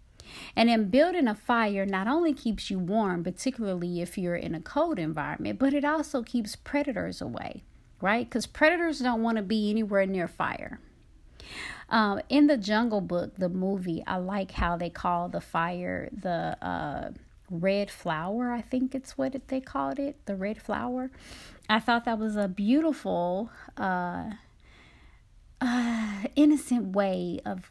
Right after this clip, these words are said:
of calling fire what it is, of the red flower. But it kept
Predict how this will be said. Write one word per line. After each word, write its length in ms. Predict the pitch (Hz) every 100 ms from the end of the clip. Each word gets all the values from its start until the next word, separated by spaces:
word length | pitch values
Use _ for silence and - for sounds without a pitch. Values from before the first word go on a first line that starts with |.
| -
of 280 | - 202 190
calling 460 | - 226 202 196 196
fire 560 | - 196 185 - -
what 200 | - 202
it 120 | - -
is, 360 | 92 65 -
of 180 | - - - - - -
the 100 | 190
red 400 | 160 185 180 175
flower. 640 | - 165 160 - - - - - - - - - - - - - - -
But 480 | 202 190 190 - - - - - - - - _ - _ - -
it 180 | 233 -
kept 540 | - - 285 - -